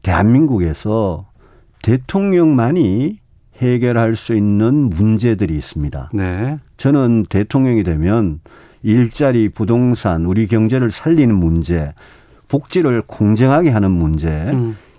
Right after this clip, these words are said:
Speaker 1: 교육을 개혁하는 문제, 노동을 개혁하는 문제, 정말 대통령만이 팔을 걷어붙이고 나서야 문제 해결이 겨우 될 수 있는 그런 어려운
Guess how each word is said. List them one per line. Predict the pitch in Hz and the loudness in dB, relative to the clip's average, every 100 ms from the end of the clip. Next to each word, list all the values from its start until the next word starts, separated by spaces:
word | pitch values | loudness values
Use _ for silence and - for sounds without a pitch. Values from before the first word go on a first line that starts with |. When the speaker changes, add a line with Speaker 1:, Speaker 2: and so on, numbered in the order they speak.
| - | -4
Speaker 1:
교육을 | 123 127 170 165 117 | 2 4 4 2 0
개혁하는 | 120 110 104 107 95 | 2 0 0 0 0
문제, | 95 95 95 92 | 0 0 0 0
노동을 | 90 113 151 123 | 0 2 2 2
개혁하는 | 107 101 - 95 | 0 -2 -2 -2
문제, | 92 90 90 101 101 | 0 0 0 -2 -4
정말 | - 123 165 131 139 - - - - - | 0 2 2 2 -2 -6 -16 -20 -20 -4
대통령만이 | 117 131 - 190 185 175 170 151 127 160 117 78 - _ _ | -2 -2 0 -2 2 2 2 4 4 4 2 0 -6 _ _
팔을 | - 180 143 | -4 0 0
걷어붙이고 | - 208 175 170 - - 165 151 147 143 147 - _ _ | 0 0 0 -2 -6 -2 0 2 0 0 -4 -10 _ _
나서야 | 92 90 107 - 165 180 208 107 113 156 _ - - | -4 -2 -2 0 0 2 2 0 -2 -4 _ -20 -8
문제 | 113 123 147 147 | 2 4 4 2
해결이 | 131 123 127 117 | 2 2 0 0
겨우 | 123 135 160 | 2 4 4
될 | 175 170 | 2 2
수 | 131 | 0
있는 | 117 113 110 | 0 2 0
그런 | - 180 170 131 - | 0 0 0 -2 -2
어려운 | 196 175 117 107 | 0 0 0 0